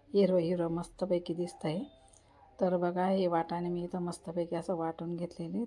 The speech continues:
तर चला, सर्व काही असं मिक्स पूर्ण करून घेतलेलं आहे मी. तर आता इथं आपल्याला डोसे बनवायला सुरुवात करायची आहे. पॅन ठेवलेला आहे, गॅस पेटवून पॅन ठेवलेला आहे.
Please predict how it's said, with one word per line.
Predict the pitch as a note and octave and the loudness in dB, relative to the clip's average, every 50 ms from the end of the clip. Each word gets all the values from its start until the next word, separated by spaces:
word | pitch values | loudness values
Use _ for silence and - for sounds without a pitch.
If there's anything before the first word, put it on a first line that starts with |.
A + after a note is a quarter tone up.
| A#3 | -4
तर | - E3+ | -4 -6
चला, | E3+ E3+ - F3 F3 F3+ F3 | -4 -2 -2 -2 -2 -2 -4
सर्व | F3 - G#3 G#3+ G#3+ G#3+ G#3 | -2 0 2 2 4 2 2
काही | G#3 G#3 G3 F#3+ | 2 2 2 2
असं | G3 G3+ G3+ G#3 F3+ | 2 0 -2 -4 -4
मिक्स | F3+ F#3 F#3+ - - - - F3+ - | -2 -4 -4 -6 -12 -10 -10 -8 -2
पूर्ण | - F3+ F3 E3+ E3+ | -2 -2 0 0 -4
करून | E3 - F3 E3+ F3 F3 | -4 -4 -6 -4 -4 -4
घेतलेलं | F3 F3 F3 - E3+ D#3+ D#3+ E3+ | -4 -6 -6 -4 -6 -6 -6 -6
आहे | D#3+ | -6
मी. | D#3+ E3 A3 C#4 - - _ _ _ _ _ _ _ _ _ _ | -4 -2 -4 -4 -6 -10 _ _ _ _ _ _ _ _ _ _
तर | - F3 D#3+ | -2 0 0
आता | D#3+ D#3 D3+ - D#3 | 0 0 -2 -2 -2
इथं | E3 E3+ E3+ - | -2 -2 -4 -4
आपल्याला | D#3+ D#3 D#3+ - - D#3+ D#3+ E3 G#3 C4+ D4 - _ _ - D3+ | -6 -6 -6 -6 -4 -4 -4 -2 -4 -4 -6 -8 _ _ -8 -4
डोसे | E3 E3+ E3+ - - | -2 -2 -2 -4 -6
बनवायला | D#3+ E3+ E3 E3+ E3 E3 E3 E3+ F3 | -4 -4 -4 -2 -4 -4 -4 -4 -6
सुरुवात | F3 - F3+ F3 E3 D#3+ D#3+ - _ | -4 -4 -4 -2 -2 -4 -6 -8 _
करायची | - D#3+ E3 E3 E3 - - E3+ | -10 -8 -8 -8 -8 -6 -4 -4
आहे. | F#3 B3 B3 - _ _ _ - - - - _ _ _ - | -4 -4 -6 -10 _ _ _ -20 -20 -20 -20 _ _ _ 0
पॅन | A3+ G#3 A3 A3 A3 | 0 2 2 2 2
ठेवलेला | A3+ A3+ A3 G3+ G3 F#3 F3+ F#3 | 2 2 2 4 2 2 2 2
आहे, | F3 F3 F#3 A#3 B3+ A#3+ - - - - _ _ _ _ _ _ _ _ _ - - - - F3+ F3 | 0 2 2 0 0 -2 -4 -14 -20 -20 _ _ _ _ _ _ _ _ _ -20 -20 -12 -12 -2 2
गॅस | F#3 E3+ D#3+ - | 2 2 2 0
पेटवून | - - F3+ F3 F3 E3+ F3 F3 | 2 0 0 2 2 -2 -2 0
पॅन | - F3 E3 E3+ F3 | 0 0 2 2 0
ठेवलेला | F3+ F#3 F3+ F3+ F3+ E3 E3 E3+ | 0 -2 -2 -2 -2 -4 -4 -2
आहे. | F#3+ A3 | -2 0